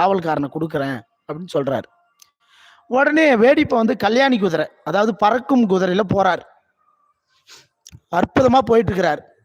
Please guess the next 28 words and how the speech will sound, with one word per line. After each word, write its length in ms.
நேரா 360
திருப்பதி 600
மலைக்கே 420
போகல. 540
திருப்பதி 380
அடிவாரத்துக்கு, 880
அந்த 160
ஊர்லயே 800
இவர் 220
நிறைய 540
பிள்ளைங்களை 380
புடிச்சு 280
புடிச்சு 200
சாப்பிட்டு 340
இருந்தாராம். 420
நிறைய 360
பிள்ளைங்களை 220
புடிச்சு 320
சாப்பிட்றது, 560
சரியா, 420
எல்லாத்தையும் 360
தள்ளி 280
விட்டு 580
உணவு 360
என்ன 260
வேணுமோ 300
அதை 180
எடுக்கிறது. 520